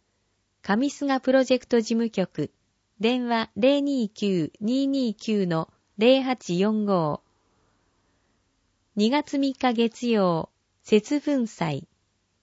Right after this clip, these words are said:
鹿島市鹿島神宮。鹿島神宮零二九九八二の一二零九。二月九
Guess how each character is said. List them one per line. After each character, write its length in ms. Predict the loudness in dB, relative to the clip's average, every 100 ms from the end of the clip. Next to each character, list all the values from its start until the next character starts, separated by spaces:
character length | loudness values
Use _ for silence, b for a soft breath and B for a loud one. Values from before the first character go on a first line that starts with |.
| _ _ _
鹿 140 | -6
島 300 | -4 -2 -2
市 320 | -2 -4 -4 _ -8
鹿 100 | -8
島 320 | -4 -2 -2
神 200 | -2 -4
宮。 440 | 0 0 0 -4 _ _ _ _ _ _ _ _ _ _ _ _ _
鹿 120 | -4
島 280 | 0 -2 0
神 160 | -2
宮 440 | -2 0 0 0 -4 _ _ _
零 240 | 2 4 4
二 240 | -2 -4
九 260 | -4 -2 -2
九 420 | -2 -2 -2 -2
八 320 | -6 -8 -4 -2
二 260 | 0 0
の 220 | 0 -2 -4
一 300 | -8 -4 -2
二 220 | 0 0 0
零 220 | 0 -2
九。 440 | -2 -2 -2 -4 _ _ _ _ _ _ _ _ _ _ _ _ _ _ _ _ _ _ _ _ _ _
二 160 | 0 0
月 280 | -2 -4
九 140 | 0